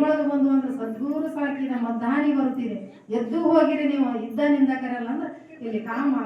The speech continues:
ಕ್ರೋಧ, ಲೋಭ, ಮೋಹ, ಮದ, ಮತ್ಸರಗಳು ಏನ ಇಲ್ಲಿ ಎದ್ದು ಕಳಿಸ್ತಾರ ಅನ್ನುವಂಥದ್ದು ಒಳಗೆ ಲಕ್ಷ್ಯಾರ್ಥದೊಳಗೆ ಬಂದಾಗ ಅದಕ್ಕೆ ಇಲ್ಲಿ ಒಂದು ದೃಷ್ಟಾಂತ ಹೇಳ್ತೀನಿ. ನಮ್ಗೆ ತಂದೆ ತಾಯಿನೂ ಬೇಕೇ, ಗುರುನೂ ಬೇಕೇ. ತಂದೆ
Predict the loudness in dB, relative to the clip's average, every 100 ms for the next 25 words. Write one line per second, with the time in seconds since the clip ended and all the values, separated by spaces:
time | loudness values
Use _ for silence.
0 | -4 -4 -4 -4 -4 -4 -4 -4 -4 -4
1 | -4 -4 -2 0 0 0 -4 -6 -6 -4
2 | -2 -4 -6 -8 -6 -6 -4 -4 -4 -4
3 | -4 -4 -6 -10 -20 _ -10 -8 -4 -2
4 | -2 -2 -2 -2 -2 -4 -4 -4 -6 -6
5 | -6 -6 -6 -6 -6 -8 -8 -6 -6 -4
6 | -4 -2 -2 0 -2 -4 -10 -20 -20 -4
7 | 0 2 4 6 6 4 2 0 -2 0
8 | 0 2 2 2 -2 -4 -6 -12 -6 0
9 | 0 0 4 6 6 4 2 2 2 0
10 | 2 2 2 0 0 0 2 4 4 4
11 | 4 2 -2 -6 -8 -18 -18 -2 4 6